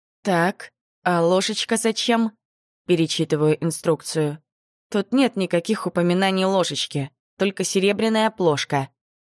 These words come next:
«Ложечка — это секретный ингредиент». Повелитель осуждающе на меня смотрит. «Неужели ты думала, что в книге всё расписано, чтобы каждый мог воспользоваться инструкцией? Конечно, нет! Давай сюда ложку.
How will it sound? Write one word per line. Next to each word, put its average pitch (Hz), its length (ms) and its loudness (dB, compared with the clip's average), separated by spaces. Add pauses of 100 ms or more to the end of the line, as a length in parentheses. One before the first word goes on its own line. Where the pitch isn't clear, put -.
(140)
«Ложечка — 170 920 0 (100)
это 170 300 0
секретный 208 800 0
ингредиент». 165 960 0 (500)
Повелитель 147 560 0
осуждающе 156 840 -2
на 147 80 0
меня 147 280 -2
смотрит. 160 640 -6 (420)
«Неужели 190 540 0
ты 233 140 2
думала, 220 400 2
что 165 200 -2
в - 100 -8
книге 214 360 0
всё 175 200 0
расписано, 190 640 -2
чтобы 180 340 0
каждый 151 460 -2
мог - 220 -2
воспользоваться 156 800 0
инструкцией? 147 800 -4 (300)
Конечно, 170 800 0
нет! 156 540 0 (460)
Давай 175 320 4
сюда 143 280 -2
ложку. 139 480 -4